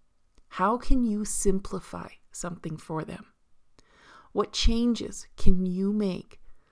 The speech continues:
that enable them to have more of the life that they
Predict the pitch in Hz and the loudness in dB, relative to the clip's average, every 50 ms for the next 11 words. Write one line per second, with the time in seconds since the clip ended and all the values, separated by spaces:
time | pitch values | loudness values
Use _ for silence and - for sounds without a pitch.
0 | _ _ _ - _ _ 180 180 175 180 175 175 175 180 196 220 254 247 294 294 | _ _ _ -20 _ _ -2 0 0 0 0 0 0 0 0 -2 -2 -2 -2 -4
1 | 277 240 208 196 208 185 170 165 160 165 170 - - - - - - 170 - - | -4 -4 -4 -4 -2 -2 -4 -6 -8 -10 -12 -14 -20 -20 -20 -16 -14 -14 -10 -6
2 | 196 190 190 185 185 202 196 190 196 196 220 220 214 220 202 - - 240 294 - | -4 -4 -4 -6 -4 -2 0 2 2 2 2 4 2 2 0 -2 -6 -12 -16 -10
3 | - 208 202 202 208 233 226 208 202 202 220 214 - - - 208 202 - 185 190 | -8 -8 -6 -4 -4 -4 -4 -4 -4 -4 -6 -8 -8 -10 -10 -10 -8 -6 -6 -6